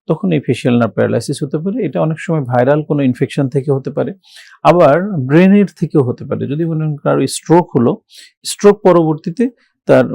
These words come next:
যেমন এক সাইডে হাত পায়ের শক্তি কমে যায়, ঠিক ফেসিয়াল নার্ভটা প্যারালাইজড হতে পারে। এই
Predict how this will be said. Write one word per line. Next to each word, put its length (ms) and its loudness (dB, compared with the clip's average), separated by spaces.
যেমন 200 2
এক 160 -2
সাইডে 220 0
হাত 180 -2
পায়ের 120 2
শক্তি 340 -4
কমে 260 0
যায়, 120 0
ঠিক 240 -6
ফেসিয়াল 340 -2
নার্ভটা 280 -2
প্যারালাইজড 720 -2
হতে 120 -10
পারে। 240 -12
এই 360 -2